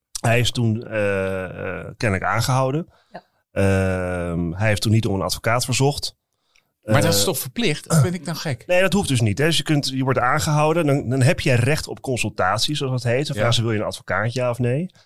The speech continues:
Speaker 1: Eh, maar daar hoef je niet voor te kiezen. Je kunt ook zeggen, "Nee, ik hoef geen advocaat." Hè,
Speaker 3: En
Speaker 1: want
Speaker 3: waarom had hij dat niet gedaan?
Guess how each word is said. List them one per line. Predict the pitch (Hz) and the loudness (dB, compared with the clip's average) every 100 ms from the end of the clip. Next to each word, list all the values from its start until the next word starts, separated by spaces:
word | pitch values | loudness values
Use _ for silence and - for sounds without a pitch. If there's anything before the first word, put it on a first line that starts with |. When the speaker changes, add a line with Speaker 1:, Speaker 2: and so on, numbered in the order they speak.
| - - - | -20 -20 -8
Speaker 1:
Eh, | - 107 107 | 2 4 6
maar | 127 | 6
daar | 135 | 6
hoef | 180 | 4
je | 151 | 2
niet | 135 | -2
voor | - | -2
te | 127 | -6
kiezen. | - 147 | -2 0
Je | 107 | 0
kunt | 127 | -2
ook | 117 | 0
zeggen, | 120 117 | 0 0
"Nee, | 113 | 0
ik | 107 | 0
hoef | 120 | -4
geen | 135 131 | -2 0
advocaat." | 98 - 87 85 120 - | -2 -2 -6 -4 -8 -8
Hè, | |
Speaker 3:
En | 104 | -2
Speaker 1:
want | 127 | 2
Speaker 3:
waarom | 165 180 | 2 2
had | 165 | -2
hij | 165 | -2
dat | 165 160 | -4 -4
niet | 160 | -4
gedaan? | 156 208 190 | -2 -2 -2